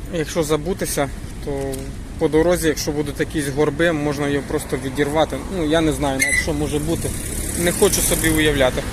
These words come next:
Страшно. Ми з батьком ще додатково усилили бризовики, поставили такі алюмінієві полоски,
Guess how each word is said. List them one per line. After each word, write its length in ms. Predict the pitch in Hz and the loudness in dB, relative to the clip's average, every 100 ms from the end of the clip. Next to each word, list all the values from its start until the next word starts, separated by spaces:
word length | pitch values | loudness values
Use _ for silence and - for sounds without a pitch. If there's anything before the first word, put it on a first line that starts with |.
| - | -4
Страшно. 420 | - 170 165 170 143 - - - - - - - - - - - - - - - - - - - - - - - - - - - - - - - - - - - - - - - - - - 190 | 4 6 6 2 -4 -4 -4 -6 -4 -6 -6 -4 -4 -4 -4 -4 -4 -2 -2 -2 -2 -2 -2 -2 -4 -4 -4 -2 -2 2 2 2 2 2 4 6 8 8 8 8 6 4 2 0 0 0 0 4
Ми 120 | 208 | 4
з 60 | 170 | 6
батьком 400 | 196 202 220 - | 6 8 8 8
ще 140 | 202 | 8
додатково 720 | 180 185 185 - 226 196 190 - - - 220 | 8 6 6 6 6 8 4 4 -2 -2 0
усилили 600 | 190 - 214 196 180 185 - - - - - - - - - - - - - - | 0 4 6 8 8 6 4 -4 -6 -6 -8 -6 -6 -8 -8 -8 -6 -8 -8 -2
бризовики, 600 | 170 185 170 185 170 226 | 4 4 6 4 6 4
поставили 480 | 165 - 180 170 170 | 4 4 6 8 6
такі 280 | 165 156 | 6 4
алюмінієві 600 | 165 160 170 175 170 160 | 6 8 6 6 6 4
полоски, 580 | 156 180 185 202 - 151 | 4 6 8 6 4 2